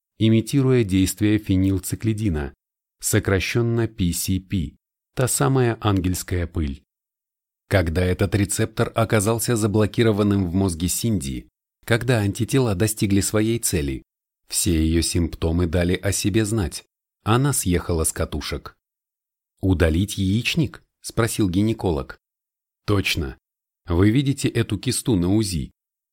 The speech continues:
Не особо она доброкачественная». Мне пришлось настаивать на том,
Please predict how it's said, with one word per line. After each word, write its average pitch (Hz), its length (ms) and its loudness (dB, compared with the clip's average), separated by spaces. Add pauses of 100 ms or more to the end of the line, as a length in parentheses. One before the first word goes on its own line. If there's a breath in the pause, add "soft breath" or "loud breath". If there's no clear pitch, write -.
(180)
Не 95 220 4
особо 101 540 2
она 107 180 2
доброкачественная». 80 1300 -4 (680)
Мне 87 300 4
пришлось 87 480 -2
настаивать 87 640 -2
на 80 180 -2
том, 95 360 -4